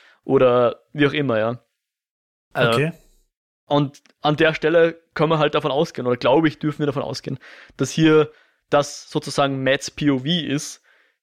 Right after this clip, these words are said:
Speaker 1: der hier glaubt, der falsche Drache lacht ihn aus oder lacht ihn an oder wird mit ihm verrückt und der Matt ist selber eigentlich schon am Rande des Wahnsinns oder irgendwie so oder wird hier von irgendeiner, vielleicht,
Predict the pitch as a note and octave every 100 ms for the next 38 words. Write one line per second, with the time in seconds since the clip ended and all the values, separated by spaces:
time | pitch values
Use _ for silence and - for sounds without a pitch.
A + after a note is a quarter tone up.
0 | _ D3 C#3+ C3+ B2 C#3+ D3 C#3 - -
1 | D#3 C3+ B2+ - B2 B2+ - - B2+ B2
2 | D3+ C#3 C3+ A#2 - - C#3 A#2+ B2 D3+
3 | D#3+ C#3 B2 A#2+ - C3+ - A2 C#3+ D3+
4 | C#3 B2+ C3 C#3+ C3+ D3 C#3 C3 D3 -
5 | - - - - - B2+ C3+ C3 C3+ -
6 | C#3 C#3+ E3 C#3 A#2 B2 A#2+ - - -
7 | B2 A#2 A#2 A#2 - A2+ A#2 B2 B2 G#2+
8 | A#2+ A#2+ G#2+ A#2 A2+ A2+ A2+ A#2 A2+ -
9 | A2 A#2+ - - - _ _ _ _ -
10 | - C3 C#3+ D3+ D3 D3+ D3 C#3+ C3+ C3+
11 | C3 - _ _ _ _ _ _ - C#3
12 | C3+ - -